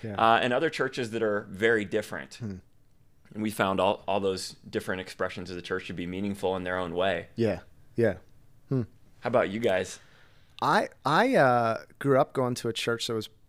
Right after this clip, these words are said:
Speaker 1: uh, fairly big. I mean, eight hundred or so people. Um, and, uh, and it had a school, and so, so that was just always normal for me.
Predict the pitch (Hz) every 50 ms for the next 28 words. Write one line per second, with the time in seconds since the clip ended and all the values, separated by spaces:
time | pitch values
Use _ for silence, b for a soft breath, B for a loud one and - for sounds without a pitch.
0 | _ _ _ _ _ - - 110 - _ - - - 208 208 139 98 85 - -
1 | 113 131 143 127 113 107 113 107 113 110 107 107 101 - _ - - 127 120 -
2 | 110 107 110 113 110 107 107 107 - - 110 107 - - 110 107 - 113 107 104
3 | 104 B B B B B B B - 117 113 107 101 98 98 98 101 104 104 -
4 | - - _ - 120 117 113 110 113 107 110 110 107 - 135 143 139 139 135 -
5 | - - - - 117 120 117 117 117 117 113 113 110 - - 110 110 110 107 -
6 | - - - - - 131 123 143 175 202 175 147 - - - - - - - -
7 | - 127 120 113 107 107 107 107 113 123 131 135 135 135 - - 143 139 139 139
8 | 139 135 135 135 131